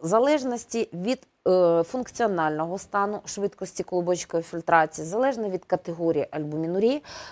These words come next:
пацієнта можна віднести до групи низького ризику, помірно підвищеного, високого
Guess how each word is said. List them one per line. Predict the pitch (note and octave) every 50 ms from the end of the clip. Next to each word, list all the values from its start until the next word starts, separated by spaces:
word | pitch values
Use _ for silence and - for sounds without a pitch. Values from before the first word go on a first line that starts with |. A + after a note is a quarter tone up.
| -
пацієнта | - G3+ G3+ - C#4 D4 D4 C#4+ - A3
можна | A3 A3 A3 G#3+ G3 F3+ F3+ F3
віднести | E3+ F3 E3+ D#3 E3+ E3 D3 C#3 - - - D3
до | D#3 F#3 G3
групи | F#3+ G#3+ G3 D#3 - - C#3+
низького | D3+ G3 A#3+ - - - F3 F3 E3+ F3+ F#3
ризику, | G3+ G#3 G#3 F#3+ A3+ A#3 - - B3+
помірно | - - G#3 G#3 G3+ F#3+ F3+ D#3+ D#3 D3 C#3+
підвищеного, | - D#3+ D3+ D#3 D#3+ F#3 A3 A3+ - - B3+ B3+ B3+ B3 C4+ - -
високого | D#3 D3+ E3+ E3+ - - - G3+ G3 - - A3+ A3+ B3+ -